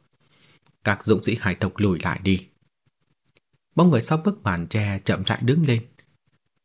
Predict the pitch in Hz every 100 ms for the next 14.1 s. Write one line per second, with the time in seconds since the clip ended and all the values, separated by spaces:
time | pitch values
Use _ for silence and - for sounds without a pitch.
0 | _ - 117 135 139 - 123 104 92 95
1 | 95 90 _ 101 92 92 - 90 - 120
2 | 165 160 95 92 - 101 95 - _ _
3 | - 117 104 - 95 98 92 - - 104
4 | 95 80 - 127 196 - _ _ _ -
5 | - _ - 117 104 107 123 123 110 92
6 | - - - 160 190 - _ - 110 -
7 | - 120 110 120 107 110 113 - 90 -
8 | 92 90 98 - 92 - _ _ _ _
9 | _ 110 104 98 - 107 - 90 95 85
10 | 107 131 127 110 185 135 95 - - 110
11 | - - 87 80 - - 120 98 120 -
12 | 151 156 107 98 _ _ _ _ - 98
13 | 95 95 78 - 113 110 85 123 113 85